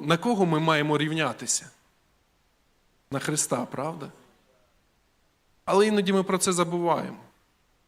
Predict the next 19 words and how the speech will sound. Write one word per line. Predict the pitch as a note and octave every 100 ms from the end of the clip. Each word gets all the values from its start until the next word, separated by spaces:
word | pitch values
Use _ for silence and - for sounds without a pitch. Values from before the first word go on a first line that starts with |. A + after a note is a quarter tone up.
| _
І | D#3+
знаєте, | E3+ A#3+ A#3+
я | E3 E3
дивлюся | D3 C3+ A3+ A3+ F#3 F#3+ D#3
зараз, | G3 B3 G3+ F#3
ми, | F3 E3+ - - - - _ _ A3+
ну, |
в | G3
цьому | - A3+ G3
світі | - A#3+ -
ми | E3+ E3+
дуже | F#3+ G#3
часто | G3 A#3+ A3 - -
про | E3
це | - D#3+
забуваємо. | D3 C#3 D3+ C#3 B2+ A2 - - _ _ _ _ _ _ _ _ _
Це | - C#4+
в | C#4
родинах, | B3+ F#3 A3+ A3+ G3+ F3+